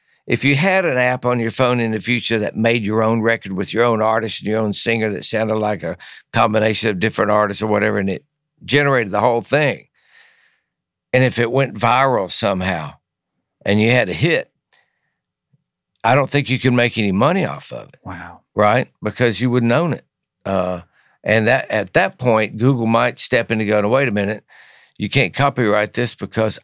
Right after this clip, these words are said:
Speaker 1: our engine created that." So there might be a limit as to, it might be like a novelty thing that wears off after a while.
Speaker 2: Well, you just made me feel so much better about it 'cause of that.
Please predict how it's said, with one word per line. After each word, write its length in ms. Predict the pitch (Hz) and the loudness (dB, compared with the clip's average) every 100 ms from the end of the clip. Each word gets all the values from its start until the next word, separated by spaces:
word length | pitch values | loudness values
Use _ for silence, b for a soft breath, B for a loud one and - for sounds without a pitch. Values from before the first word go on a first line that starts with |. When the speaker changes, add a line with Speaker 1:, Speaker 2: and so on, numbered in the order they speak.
| - | 0
Speaker 1:
our 280 | 117 143 90 | 2 2 0
engine 680 | 123 131 113 104 98 101 - _ _ _ _ _ _ _ _ | 0 0 0 -4 -6 -8 -12 _ _ _ _ _ _ _ _
created 580 | - 120 117 151 160 95 | -2 2 4 2 0 -4
that." 200 | 78 - _ _ B B B B | -10 -14 _ _ B B B B
So 280 | - 127 120 | -2 2 2
there 140 | 113 117 | 2 2
might 220 | 151 135 | 0 0
be 80 | 123 | 0
a 80 | 107 | 0
limit 420 | 107 123 139 113 | 0 0 0 -2
as 300 | - 104 - | -2 -2 -4
to, 440 | - 107 95 95 95 _ _ _ | -2 0 0 -4 -8 _ _ _
it 40 | |
might 160 | 127 156 | 0 2
be 120 | 127 | 2
like 180 | 123 110 | 0 0
a 80 | 104 | 0
novelty 580 | 104 107 113 107 98 101 | 2 2 2 0 -4 -4
thing 280 | - 104 101 | 0 2 0
that 140 | - | 0
wears 360 | 110 104 101 113 | 2 2 2 2
off 280 | 107 117 | 2 2
after 300 | 107 107 - | 0 -2 0
a 60 | 107 | 2
while. 360 | 110 110 120 131 | 2 2 0 -2
Speaker 2:
Well, 80 | |
you 100 | 131 | -4
just 240 | 196 233 156 | -4 -4 0
made 160 | 151 | 0
me 100 | 143 | 0
feel 160 | 139 156 | -2 -4
so 140 | - | -2
much 180 | 170 - | -2 0
better 200 | 190 208 | -2 -2
about 200 | 127 123 | -2 -4
it 80 | 120 | -2
'cause 160 | 135 120 | -4 -4
of 60 | 110 | -4
that. 260 | 107 104 | -6 -10